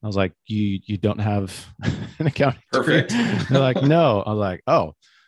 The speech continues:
Speaker 1: okay. Well, I guess that changes things." And then, so I chose marketing rather than
Speaker 2: Yeah.
Speaker 1: global business.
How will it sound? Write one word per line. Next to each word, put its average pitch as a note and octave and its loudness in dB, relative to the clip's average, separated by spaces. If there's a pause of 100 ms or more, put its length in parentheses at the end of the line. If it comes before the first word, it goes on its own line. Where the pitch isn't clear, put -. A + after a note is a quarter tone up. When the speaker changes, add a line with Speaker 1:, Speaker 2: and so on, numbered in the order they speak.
(100)
Speaker 1:
okay. B2 -2
Well, G2 -2
I A2 0
guess A#2+ 0
that G#2 -2
changes A2+ -2
things." F2+ -6 (320)
And A#2 4
then, G#2 2
so A2+ 0
I G#2+ 2
chose B2 2
marketing G#2 -4
rather F2 -4
than F2+ -6
Speaker 2:
Yeah. A2 -2
Speaker 1:
global F2+ 0
business. F2+ -6